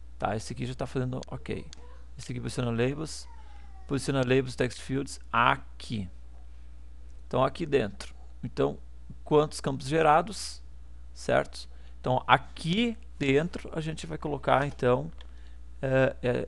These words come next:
esse, esse, essa questão aqui. Então, antes a gente tem essa variável aqui que a gente cria, tá? Temos isso daqui,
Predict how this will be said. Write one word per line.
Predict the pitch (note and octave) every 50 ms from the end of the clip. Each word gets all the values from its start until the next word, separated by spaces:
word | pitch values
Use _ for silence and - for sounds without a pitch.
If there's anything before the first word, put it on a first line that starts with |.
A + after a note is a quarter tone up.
| -
esse, | - A#2+ A#2 A#2+ - - - -
esse, | - A#2+ A#2 - - C3+ B2+ A#2+ A#2 A#2+ B2 A#2
essa | - - - -
questão | C3 B2+ - D3 C3+
aqui. | C3 - -
Então, | - - - - - -
antes | - B2+ C#3 D3+ E3+ - F#3+ F#3 - - - - - - - - - - - - - -
a | D3
gente | B2+ B2 B2+ A#2+ - - - - -
tem | - C3+ C3
essa | B2+ - - B2+
variável | A#2+ A#2+ A#2 A#2 A2+ A2+ A2+ A2+ A#2+ B2
aqui | A#2 - - C3 B2+
que | -
a | B2
gente | G#2+ G#2+ G#2 - - -
cria, | - A#2+ B2 C3 D3 E3 A#3+ - - - - - - - - - - - - - - - - - - - - - - - - - -
tá? | - - - A2+ B2+ B2+ - - - -
Temos | B2 A#2 A2 A2+ -
isso | - -
daqui, | - C3 - - D3+ F3